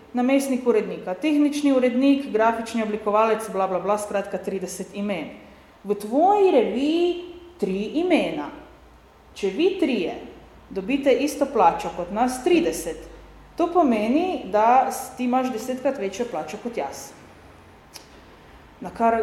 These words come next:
gospod Prčič premišljuje pa reče: "Čakaj malo, ti bom jaz povedal, koliko jaz imam plačo." In razmišlja in seveda v glavi pomnoži svojo mesečno plačo,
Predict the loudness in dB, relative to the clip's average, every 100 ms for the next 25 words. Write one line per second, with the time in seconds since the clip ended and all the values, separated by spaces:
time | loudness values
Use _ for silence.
0 | -4 -8 -8 -8 -6 -8 -8 -14 -14 -12
1 | -12 -12 -6 -4 -4 -6 -6 -6 -8 -10
2 | -10 -12 -10 -12 -12 -10 -10 -10 -12 -8
3 | -8 -8 -4 -2 -2 -4 -8 -8 -8 -8
4 | -10 -12 -10 -10 -10 -12 -18 -20 -20 -20
5 | -20 -20 -16 -4 0 2 0 -6 -14 -18
6 | -20 -20 -20 -12 -10 -4 -4 -2 2 2
7 | 0 -10 -12 -10 -8 -4 0 0 0 -2
8 | -8 -6 -2 -2 -2 -2 -4 -4 -8 -16
9 | -20 -20 -18 -10 -8 -8 -8 -4 -4 -4
10 | -10 -10 -8 -8 -10 -10 -12 -10 -6 -6
11 | -2 0 0